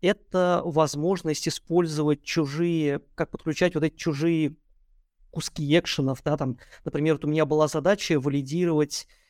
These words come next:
э, эти самые M D, э, Markdown файлы. Вот, я просто взял чужой мар-, вот этот вот прям шаг,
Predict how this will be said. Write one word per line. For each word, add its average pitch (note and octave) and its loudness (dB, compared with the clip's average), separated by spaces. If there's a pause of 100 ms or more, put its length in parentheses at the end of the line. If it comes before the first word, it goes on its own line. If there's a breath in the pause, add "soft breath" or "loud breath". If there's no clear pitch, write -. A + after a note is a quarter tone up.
(180)
э, C#3+ 4
эти C#3+ -4
самые C3+ -2
M D#3 0
D, D3 4
э, C#3+ 2
Markdown D#3+ 0
файлы. G#3 0 (840)
Вот, C#3 -2
я D3 4
просто G3+ -4
взял G#3 2 (460)
чужой D3 0
мар-, C#3+ -2
вот D3+ -6
этот - -8
вот C#3 -8
прям C3+ 0
шаг, - 0